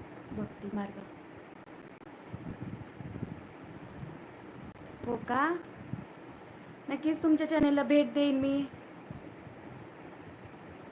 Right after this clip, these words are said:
कमेंट करा मला,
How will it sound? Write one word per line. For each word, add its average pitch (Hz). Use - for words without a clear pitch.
कमेंट 302
करा 330
मला, 285